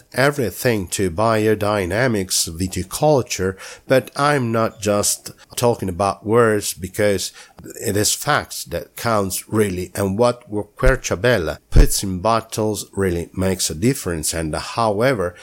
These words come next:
it is the proof that when you have quality in mind and your goal is quality, no matter how you run the vineyard, no matter the words you may use in, uh, promoting your wines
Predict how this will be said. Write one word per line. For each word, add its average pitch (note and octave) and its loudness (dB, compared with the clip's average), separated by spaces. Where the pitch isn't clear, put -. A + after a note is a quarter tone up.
it G2 -10
is G2 -2
the F#2 -4
proof E3+ 2
that - -6
when D3 2
you C3+ 0
have A#2+ -4
quality G#2 -4
in E2 -6
mind B2 0
and G2+ 0
your G#2 2
goal G#2+ 2
is - -6
quality, G2+ 0
no G#2 0
matter G2 0
how G2+ 0
you F#2+ 0
run G#2+ 0
the G2 -6
vineyard, A#2+ 2
no G2+ 2
matter A#2 0
the G2+ -2
words G#2+ 2
you G2+ 0
may G2 0
use G#2+ 2
in, F#2 0
uh, F2 0
promoting A2+ 0
your G2+ 0
wines B2 0